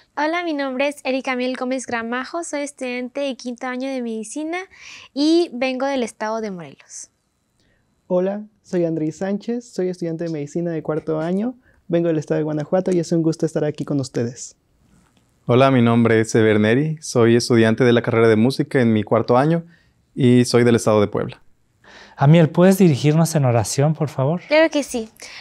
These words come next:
Speaker 1: Oremos. Padre nuestro que estás en los cielos, santificado sea tu nombre. Gracias, Dios, porque nos das la oportunidad de estudiar tu palabra. Abre nuestras mentes y nuestros corazones para poder entender lo que tú tienes que enseñarnos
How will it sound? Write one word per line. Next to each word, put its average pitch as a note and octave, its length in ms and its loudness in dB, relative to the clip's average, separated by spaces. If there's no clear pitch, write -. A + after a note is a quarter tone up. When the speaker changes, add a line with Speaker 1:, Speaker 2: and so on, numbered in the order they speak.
Speaker 1:
Oremos. A3+ 580 -2
Padre D#4+ 240 4
nuestro F4+ 320 2
que F4+ 60 -2
estás C#4+ 200 -2
en C4+ 140 -2
los B3 100 -2
cielos, D4+ 240 0
santificado C#4+ 640 -4
sea A#3+ 160 -6
tu A#3 160 -6
nombre. G3+ 360 -10
Gracias, C#4 400 -2
Dios, E4 240 0
porque D#4 300 -4
nos B3 160 -2
das A#3 120 -8
la C4+ 80 -2
oportunidad C4+ 800 -2
de C#4+ 400 4
estudiar B3 340 2
tu B3+ 120 -2
palabra. G3 580 -2
Abre B3+ 240 2
nuestras C4+ 380 0
mentes D#4+ 360 0
y E4 40 -2
nuestros D#4+ 300 -4
corazones A#3 640 -2
para A#3+ 280 -4
poder A#3 160 -4
entender A#3+ 500 -4
lo C#4 140 -4
que A#3+ 80 -2
tú B3 200 -4
tienes B3+ 440 -4
que C#4 140 0
enseñarnos B3+ 580 -4